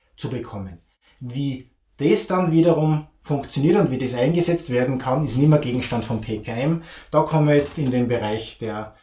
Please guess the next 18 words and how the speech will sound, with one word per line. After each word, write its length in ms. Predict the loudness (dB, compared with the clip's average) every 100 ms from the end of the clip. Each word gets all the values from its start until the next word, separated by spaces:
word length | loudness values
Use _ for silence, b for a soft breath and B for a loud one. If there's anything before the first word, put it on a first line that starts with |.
| b b
weiterführenden 720 | -2 0 2 4 4 2 4
Lehrveranstaltungen, 1080 | 4 4 -2 -2 -4 -2 -2 -2 -2 -2 -4
äh, 280 | -2 -2
unseres 640 | -2 -4 -4 -4 -6 -12 -18 _ -10
Instituts. 800 | -8 -6 -6 -6 -6 -6 -10 -14 b
Zum 140 | -8
Beispiel 320 | -4 -4 -2 0
werden 180 | 0
wir 80 | 0
uns 160 | -4 -4
in 400 | -4 -4 -6 -10
Communications 640 | -4 0 0 2 2 2 0
Engineering 540 | 0 0 0 2 2
in 100 | 2
den 160 | 0 0
höheren 360 | 2 2 2
Bachelorsemestern, 960 | -2 -2 -2 -2 -2 -2 -6 -8 -10 -10 b b b -10
äh, 300 | -6 -6